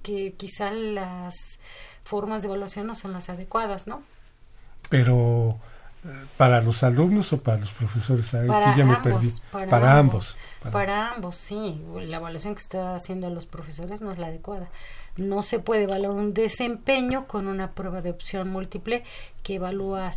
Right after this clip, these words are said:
Speaker 1: saberes. El desempeño se tiene que evaluar con observación en clase y con una cuidadosa rúbrica bien diseñada.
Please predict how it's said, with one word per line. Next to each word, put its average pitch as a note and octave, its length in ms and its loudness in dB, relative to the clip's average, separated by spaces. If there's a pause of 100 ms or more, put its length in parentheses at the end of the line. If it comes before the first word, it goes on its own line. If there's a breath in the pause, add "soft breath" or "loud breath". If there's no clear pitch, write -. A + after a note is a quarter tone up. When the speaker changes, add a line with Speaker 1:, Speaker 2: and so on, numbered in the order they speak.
Speaker 1:
saberes. F3 440 -2 (1040 loud breath)
El F#3+ 120 -6
desempeño G3+ 640 -2
se A#3 160 -4
tiene G3 320 -4
que G3 240 -6
evaluar F3+ 420 -4
con G#3 200 -4
observación G3 920 -4
en A3 100 -4
clase B3+ 500 2
y C4+ 100 -4
con F#3+ 280 -4
una F#3+ 480 -4
cuidadosa F#3 640 -4
rúbrica F#3 400 -6
bien F3+ 180 -4
diseñada. G3+ 540 -2